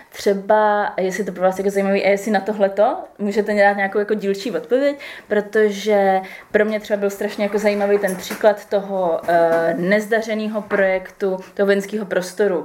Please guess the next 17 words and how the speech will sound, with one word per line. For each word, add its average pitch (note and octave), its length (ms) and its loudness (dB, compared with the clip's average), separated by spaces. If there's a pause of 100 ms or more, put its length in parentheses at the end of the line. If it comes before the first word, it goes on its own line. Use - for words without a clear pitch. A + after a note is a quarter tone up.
Praděd, F#3 500 2 (380)
protože G#3 360 0
to A3+ 80 -2
jako A3 220 2
říká, G#3 380 2
že G3+ 140 -4
podívejte, G#3 580 2
už G3 240 -10
někdy, E3+ 280 -6
já E3+ 80 0
nevím, E3 180 -6
kdy - 220 -10
vznikla, F3+ 340 -2
jako A3 140 0
v - 60 -10
padesátých G3+ 540 2
letech, A3+ 240 0